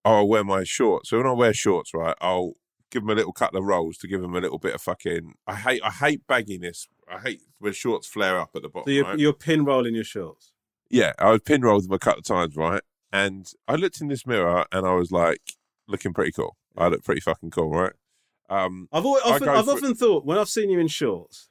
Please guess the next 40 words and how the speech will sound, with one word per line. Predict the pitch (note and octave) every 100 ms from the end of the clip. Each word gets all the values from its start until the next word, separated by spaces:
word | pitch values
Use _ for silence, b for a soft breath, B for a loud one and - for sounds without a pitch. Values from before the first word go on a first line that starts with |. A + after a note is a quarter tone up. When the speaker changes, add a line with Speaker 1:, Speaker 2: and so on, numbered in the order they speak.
| _
Speaker 2:
on | A2+
the | A2+
occasion | G#2+ A#2+ G2 G#2
that |
you | G#2
do | A2+ G#2
wear | F2 D2+
them, | D#2+ - _ _ _
I, | C3 D#3
I | D3+
have | F3+ E3
always | D3+ C#3+
thought | D3 A#2+
to |
myself, | A#2 A2+ A#2+
"Wish | C#3+
you'd | D3
show | - B2+
a |
little | A#2+ A2
bit | A2 G#2+
more | A2 F#2+
leg." | D#2+ D#2+ _ _
So | -
it's | D3+ F#3+
nice | G#3+ G3+ -
that | F3
you | D#3+
were, | D3+ C#3 - _ _ _ _ - -
it's | D3 E3
nice | F#3+ F3+
that | E3+
you're | D#3
rolling | C#3+ C3+ F#2+
Speaker 1:
Right. |
Speaker 2:
them | B2
up | B2 -
a |
bit. | F2+ E2 D#3+ -
Speaker 1:
So | C#3 B2+